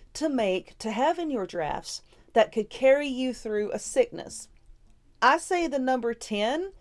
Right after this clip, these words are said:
is a good number. Have ten videos on YouTube in your drafts. Like I said, evergreen, don't make it centered around holidays, because then you're really gonna limit yourself.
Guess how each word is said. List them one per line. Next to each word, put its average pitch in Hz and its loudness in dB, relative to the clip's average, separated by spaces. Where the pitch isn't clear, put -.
is 233 10
a 220 4
good 233 6
number. 190 0
Have 202 2
ten 320 0
videos 220 0
on 262 6
YouTube 277 -6
in 233 -2
your 302 -2
drafts. 214 0
Like 226 2
I 247 0
said, 233 2
evergreen, 247 2
don't 254 6
make 285 -2
it 294 2
centered 269 4
around 247 4
holidays, 220 2
because 254 2
then 277 -2
you're 277 -2
really 277 2
gonna 247 4
limit 359 0
yourself. 214 0